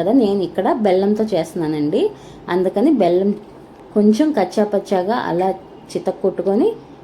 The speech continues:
బెల్లం వేసేసుకుందామండి వాటర్లో. అదేవిధంగా మన ఛానల్ని సబ్స్క్రైబ్ చేసిన వాళ్ళు ప్లీజ్ కామెంట్ చేసి, లైక్ చేసి,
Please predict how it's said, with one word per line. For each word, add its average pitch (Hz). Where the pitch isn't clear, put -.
బెల్లం 185
వేసేసుకుందామండి 175
వాటర్లో. 160
అదేవిధంగా 208
మన 180
ఛానల్ని 214
సబ్స్క్రైబ్ 214
చేసిన 190
వాళ్ళు 208
ప్లీజ్ 220
కామెంట్ 196
చేసి, 202
లైక్ 170
చేసి, 202